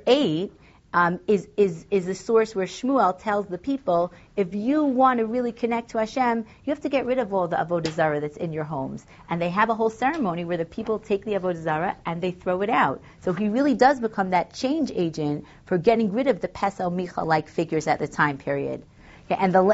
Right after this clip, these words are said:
and the source number nine, that last source on the page, which I think is a very, very beautiful source, Shmuel really reflects Chana's ideology in this one.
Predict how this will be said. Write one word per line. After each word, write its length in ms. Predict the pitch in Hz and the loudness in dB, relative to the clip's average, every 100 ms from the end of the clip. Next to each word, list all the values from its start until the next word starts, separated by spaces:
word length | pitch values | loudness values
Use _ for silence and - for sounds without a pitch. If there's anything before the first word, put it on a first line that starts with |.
| - | 4
and 160 | 180 | 0
the 60 | 175 | -2
source 320 | - 247 240 | 4 4 4
number 200 | 208 180 | -2 -2
nine, 280 | 196 254 214 | 0 0 4
that 160 | 180 | 2
last 320 | 196 233 302 - | 6 4 4 0
source 240 | 185 175 | -6 -4
on 100 | 165 | -8
the 80 | 165 | -8
page, 300 | 175 151 151 | -4 -4 -4
which 100 | 156 | -4
I 80 | 165 | -4
think 220 | 226 240 | -2 -2
is 80 | 180 | -2
a 80 | |
very, 320 | 165 202 254 220 | 2 2 2 0
very 220 | 196 180 | 0 -2
beautiful 420 | 180 208 185 175 | -2 -6 -4 -6
source, 480 | - 262 185 160 - - - - | -2 0 2 0 -6 -20 -20 -20
Shmuel 540 | - 226 269 247 190 | -8 -2 2 2 0
really 220 | 233 240 | -2 -2
reflects 440 | 196 185 190 175 - | -4 -2 -4 -4 -6
Chana's 360 | 175 170 156 | -2 -2 -2
ideology 640 | - 160 151 156 143 143 147 | -6 -6 -2 0 0 -2 -4
in 120 | 147 | -6
this 180 | 135 - | -6 -8
one. 240 | 139 - | -10 -10